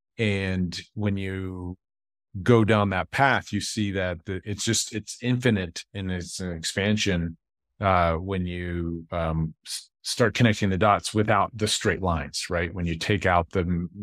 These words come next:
Metatronic, uh, cube and you take out the circles and the s-, and the triangles and the squares, it's just this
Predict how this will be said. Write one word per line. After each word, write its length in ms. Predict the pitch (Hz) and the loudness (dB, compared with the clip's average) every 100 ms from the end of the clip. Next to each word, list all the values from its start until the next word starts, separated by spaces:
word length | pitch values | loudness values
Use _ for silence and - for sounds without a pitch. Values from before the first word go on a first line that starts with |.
| 101 | -6
Metatronic, 680 | 98 95 90 - 92 85 80 _ _ _ | -2 0 0 0 -2 -2 -6 _ _ _
uh, 120 | 85 80 | -8 -6
cube 420 | - 135 107 82 82 _ _ _ _ | 2 4 4 2 -6 _ _ _ _
and 220 | 101 95 92 | 0 2 2
you 60 | |
take 240 | 92 107 95 | 0 0 0
out 140 | 87 | -2
the 60 | - | -2
circles 460 | - 95 92 90 | -4 -4 -6 -6
and 100 | 87 | -6
the 60 | 82 | -4
s-, 240 | - - _ | -6 -8 _
and 180 | 104 87 | -6 -4
the 40 | |
triangles 560 | 82 98 87 87 87 82 | -2 -2 0 -2 -2 -2
and 100 | 80 | -2
the 60 | 78 | -2
squares, 880 | - 143 143 104 87 82 - - _ _ _ _ | -2 2 4 6 4 0 -4 -8 _ _ _ _
it's 240 | 104 104 - | -4 -2 -2
just 380 | 101 95 - | -2 -2 -2
this 480 | 101 92 - - - | -2 0 0 -2 -4